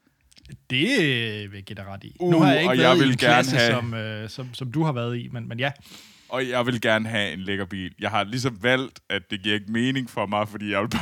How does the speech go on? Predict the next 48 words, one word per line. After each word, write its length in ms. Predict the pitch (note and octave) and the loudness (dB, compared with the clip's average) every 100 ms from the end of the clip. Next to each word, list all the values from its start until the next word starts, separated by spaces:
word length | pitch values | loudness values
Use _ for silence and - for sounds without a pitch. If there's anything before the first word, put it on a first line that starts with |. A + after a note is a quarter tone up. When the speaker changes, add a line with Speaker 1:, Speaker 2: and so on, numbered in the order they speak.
| D#3 | -2
Speaker 2:
have 140 | C3+ G2+ | -2 -2
en 60 | |
lækker 280 | A#2 A#2+ A#2 | -2 -2 -2
bil, 340 | G2+ B2+ A2 G#2+ | -4 -6 -8 -6
der 80 | G#2+ | -4
vil 120 | C3+ | -4
sidde 300 | - A#2+ B2 | -2 0 0
i 60 | |
en 80 | G#2+ | -2
garage, 580 | G#2 G2+ G#2 A#2 B2+ A#2+ - - | -8 -2 2 2 2 -6 -10 -18
og 220 | - A2+ | -8 -2
jeg 100 | A#2 | -2
vil 80 | A2 | -2
ikke 120 | B2+ | -4
få 100 | - | -6
den 120 | G#2+ | -8
brugt, 340 | G#2 A#2+ C3 - - - - | -6 -2 -2 -4 -20 -18 -4
og 120 | A#2 | 0
jeg 140 | A#2+ | 2
vil 80 | A#2+ | 0
spendere 400 | A#2 C3+ A#2+ A#2+ - _ _ _ - | -4 -6 -2 -2 -2 _ _ _ -4
alle 240 | C#3 C#3+ | 2 2
mine 200 | C3+ B2 | 0 -4
penge 320 | A2 C3+ B2 C#3+ | -4 -4 -4 -6
på 200 | C#3 A#2+ | -4 -2
det. 160 | G#2 - - _ _ | -4 -8 -20 _ _
Og, 400 | A2+ B2 A#2 - | -4 -2 -2 -4
og 100 | B2+ | -6
så 120 | A#2+ | -2
vil 100 | B2 | 0
jeg 120 | A2+ | 0
sådan 120 | G#2 A2 | -2 -6
lidt, 120 | G#2 - _ - A2 F2+ | -8 -12 _ -16 -14 -14
det, 80 | - _ _ | -20 _ _
det 80 | A#2+ | -8
var 80 | G#2+ | -6
ikke 140 | F2+ - | -6 -8
det 120 | F2+ | -6
værd. 280 | E2 - - - - | -6 -8 -18 -20 -10
Øh, 320 | A2 G#2+ G#2 G#2 _ - | -4 -2 -2 -4 _ -8
<clears throat> 100 | - C3+ A2+ _ _ _ _ _ _ _ | -8 -8 -12 _ _ _ _ _ _ _
men 500 | A2 B2 C3 B2 A#2 A#2 | -8 0 0 0 -6 -8
jeg 100 | G#2 | -6
kan 80 | A2+ | -6
så 120 | B2 | -6
sige, 400 | G2+ B2 A#2+ A#2+ | -6 -4 -4 -6
for 160 | - G#2 | -8 -14
to 180 | - | -6